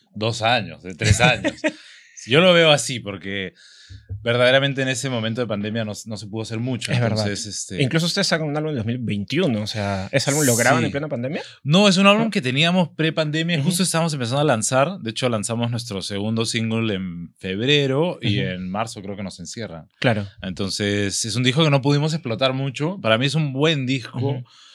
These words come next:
Speaker 1: pero lo empezamos a estirar ya como un chicle durante toda la pandemia. Yo me sentía súper frustrado porque yo quería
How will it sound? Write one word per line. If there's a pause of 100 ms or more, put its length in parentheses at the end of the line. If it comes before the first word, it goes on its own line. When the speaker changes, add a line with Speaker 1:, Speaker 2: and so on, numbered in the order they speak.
(240)
Speaker 1:
pero (300)
lo
empezamos
a
estirar
ya
como
un
chicle
durante
toda
la
pandemia.
Yo
me
sentía
súper
frustrado
porque (320)
yo
quería